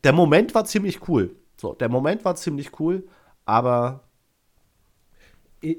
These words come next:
Speaker 2: ich
Speaker 1: aber
Speaker 2: kannte
Speaker 1: halt,
Speaker 2: die
Speaker 1: also
Speaker 2: ja
Speaker 1: halt,
Speaker 2: vorher
Speaker 1: halt
Speaker 2: nicht.
Speaker 1: kurz.
Speaker 2: Ich kannte sie vorher nicht, aber ich habe mir die ganze Zeit gedacht, entweder ist sie eine Vampirin oder, fuck, jetzt habe ich den Namen schon wieder vergessen, der, der dann im Endeffekt der Verräter war.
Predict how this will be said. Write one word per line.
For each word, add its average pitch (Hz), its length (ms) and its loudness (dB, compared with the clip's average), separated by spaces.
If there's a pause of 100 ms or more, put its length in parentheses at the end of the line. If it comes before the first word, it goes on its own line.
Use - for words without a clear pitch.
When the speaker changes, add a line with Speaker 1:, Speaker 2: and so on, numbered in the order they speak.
Speaker 2:
ich 160 220 -10
Speaker 1:
aber 120 240 2
Speaker 2:
kannte - 0 -
Speaker 1:
halt, 131 180 0
Speaker 2:
die 143 120 4
Speaker 1:
also - 100 -4
Speaker 2:
ja 127 80 -2
Speaker 1:
halt, - 80 -12
Speaker 2:
vorher 110 240 -4
Speaker 1:
halt - 80 -8
Speaker 2:
nicht. - 0 -
Speaker 1:
kurz. - 420 2
Speaker 2:
Ich - 140 -14
kannte 151 380 -6
sie 139 180 -10
vorher 107 300 -8
nicht, 127 220 -14
aber 123 100 -10
ich 120 120 -12
habe 127 200 -6
mir 123 60 -4
die 127 120 -12
ganze 120 360 -10
Zeit 127 240 -10
gedacht, 123 280 -10 (300)
entweder 147 560 -6
ist - 300 -12
sie 165 380 -10 (280)
eine 165 280 -6
Vampirin 165 760 -6 (960)
oder, 139 720 -4 (880)
fuck, 127 260 -4
jetzt 120 180 -12
habe 104 120 -10
ich - 60 -20
den 110 120 -18
Namen 101 260 -14
schon 107 160 -18
wieder 101 160 -14
vergessen, 107 460 -16
der, 110 140 -12
der 117 100 -12
dann 110 160 -10
im 107 120 -12
Endeffekt - 560 -12
der - 100 -10
Verräter 98 540 -12
war. 85 200 -10